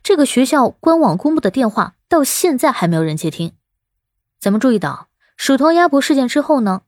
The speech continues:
这个学校后勤管理处回应说啊，食品安全无小事，会不断提升食品的安全水平，让广大师生啊，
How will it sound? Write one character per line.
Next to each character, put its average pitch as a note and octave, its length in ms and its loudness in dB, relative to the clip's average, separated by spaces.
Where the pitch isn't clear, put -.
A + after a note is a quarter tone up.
这 F#4+ 120 -2
个 D#4 80 2
学 C4 140 0
校 C4+ 140 0
后 D#4 200 0
勤 A3+ 180 -4
管 G#3+ 160 -2
理 G#3+ 100 -2
处 G3+ 200 -2
回 D#3 180 -4
应 D#3 100 -4
说 C#3+ 180 -6
啊， - 140 -12
食 E4+ 300 0
品 - 200 -8
安 G#3 160 -2
全 A3 200 -2
无 F#3 140 0
小 - 260 -8
事， - 320 -6
会 - 160 -2
不 - 140 -6
断 C#4+ 160 2
提 G#3 160 0
升 B3+ 180 -2
食 B3 220 -2
品 F#3 120 -6
的 F#3+ 100 -4
安 B3 100 -2
全 A3 120 -4
水 E3+ 160 -6
平， D#3 300 -12
让 D4+ 180 -4
广 D#3+ 220 -6
大 G#3+ 160 -2
师 - 180 -4
生 B3 160 -4
啊， E3 160 -6